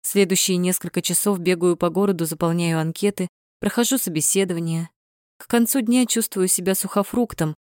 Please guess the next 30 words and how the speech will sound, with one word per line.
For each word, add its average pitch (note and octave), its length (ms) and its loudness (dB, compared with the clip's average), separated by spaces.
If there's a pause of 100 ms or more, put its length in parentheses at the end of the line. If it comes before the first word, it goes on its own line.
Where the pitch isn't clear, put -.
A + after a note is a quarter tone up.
(140)
а F#3 80 0
ещё A3 380 4
надо G3 220 4
дома G3 320 4
прибрать E3 380 -2
хотя F3 240 -2
бы E3 120 -2
немного, D#3 520 -2 (540)
пока C4+ 220 2
не A3 120 4
пришло F3 320 0
время E3+ 340 0
идти F3 180 -4
за E3 120 0
сестрой. D#3+ 600 -2 (760)
Тем G#3 200 4
более, B3+ 280 4
когда G3 280 0
мама G3+ 240 4
готовит, F3+ 680 -2 (220)
то A3+ 80 0
оставляет F#3 540 0
полную F3+ 380 2
раковину E3 420 0
сковородок E3+ 560 0
и E3 40 -4
кастрюль. E3 520 -2 (840)
Перемыть F#3+ 460 4
эту F3 160 -2
гору E3 420 0